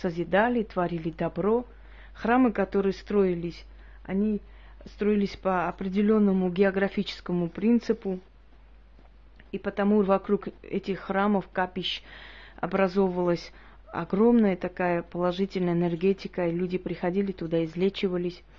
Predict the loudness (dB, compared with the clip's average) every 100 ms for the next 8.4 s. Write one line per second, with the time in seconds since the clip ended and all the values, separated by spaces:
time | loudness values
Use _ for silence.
0 | -20 -20 -12 -4 -2 2 0 0 -4 0
1 | 0 -2 -4 -2 -2 -4 0 4 4 4
2 | 2 0 0 0 0 -2 -12 -20 -20 -20
3 | -20 -8 -2 0 0 0 0 2 0 0
4 | 0 0 2 2 0 -2 -6 -6 -6 -6
5 | -10 -20 -20 -20 -20 -12 -6 -2 -2 0
6 | 0 0 0 -4 -4 -12 -6 -6 -6 -14
7 | -6 -6 -4 -6 -4 -4 -2 -4 -4 -6
8 | -8 -10 -10 -14